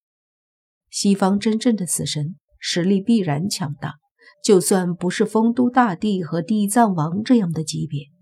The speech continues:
也绝对是十殿阎罗那个等级的。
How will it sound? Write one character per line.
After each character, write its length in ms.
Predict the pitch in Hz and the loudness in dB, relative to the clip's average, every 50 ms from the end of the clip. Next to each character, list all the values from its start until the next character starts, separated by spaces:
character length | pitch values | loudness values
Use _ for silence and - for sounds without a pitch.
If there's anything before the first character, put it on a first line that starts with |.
| _ - - _ | _ -20 -14 _
也 260 | - 180 170 160 156 | 0 2 4 4 4
绝 220 | 156 - 170 165 160 | 2 0 -2 -2 0
对 180 | 208 208 196 | 2 2 2
是 280 | 185 - - 165 156 151 - - - - | 2 0 -2 -4 -4 -4 -8 -14 -18 -12
十 380 | - - - 190 185 196 214 | -8 -4 0 2 4 4 4
殿 360 | 208 262 247 226 196 180 175 160 | 4 4 4 4 4 0 -2 -2
阎 380 | 170 165 175 196 220 233 240 | -2 -2 0 0 0 2 2
罗 400 | 247 226 190 165 160 180 214 247 269 _ - | 0 0 -2 -2 -2 -4 -6 -8 -10 _ 0
那 200 | 262 226 208 185 | 2 2 2 2
个 140 | - - 160 | 0 -2 -4
等 260 | 160 170 165 151 147 | -4 -6 -6 -6 -6
级 300 | 139 - 156 147 147 156 | -8 -8 -10 -12 -12 -12
的。 160 | - - - | -14 -16 -18